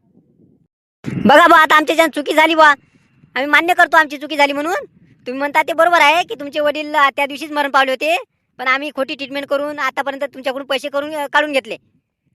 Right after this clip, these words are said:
पण आता काय, याच्यावर काहीतरी आम्ही तुमचे पैसे परत द्यायला तयार आहोत. वरतून आणखी काय पैसे द्यायचे ते सांगा बा. एरी आता या कोर्टात काही जर निर्णय लागला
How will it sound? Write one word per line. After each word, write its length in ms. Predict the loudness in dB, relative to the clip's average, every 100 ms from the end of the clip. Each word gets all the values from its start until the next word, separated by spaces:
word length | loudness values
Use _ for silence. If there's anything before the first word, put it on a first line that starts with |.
| _ _ -16
पण 80 | -10
आता 200 | -8 -6
काय, 340 | -4 -4 -4 -6
याच्यावर 240 | -8 -8
काहीतरी 260 | -8 -4 -6
आम्ही 180 | -6
तुमचे 160 | -10 -10
पैसे 240 | -6 -8
परत 180 | -6 -6
द्यायला 220 | -2 -2 -2
तयार 140 | 2
आहोत. 200 | 4 2 0 _ _ _ _ -10
वरतून 240 | -10 -6
आणखी 240 | -8 -8 -4
काय 140 | -4
पैसे 240 | -4 -8
द्यायचे 280 | -8 -8 -10
ते 80 | -4
सांगा 240 | -2 0
बा. 160 | 2 0 -2 _ _ _ _ _ _ _ _ _ _ _ _ _ 6
एरी 200 | 8 8
आता 160 | 6
या 100 | 6
कोर्टात 280 | 6 6 4 4
काही 160 | 4 4
जर 120 | 2
निर्णय 220 | 2 2
लागला 240 | 4 2